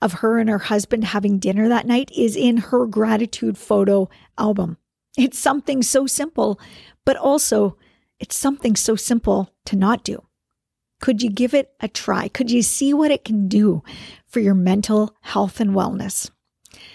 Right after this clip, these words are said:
Secondly, is a practice that I do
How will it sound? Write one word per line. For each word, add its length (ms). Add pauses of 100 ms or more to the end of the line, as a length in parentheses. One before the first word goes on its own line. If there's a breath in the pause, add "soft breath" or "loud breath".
Secondly, 600 (440)
is 200
a 60
practice 500
that 120
I 140
do 280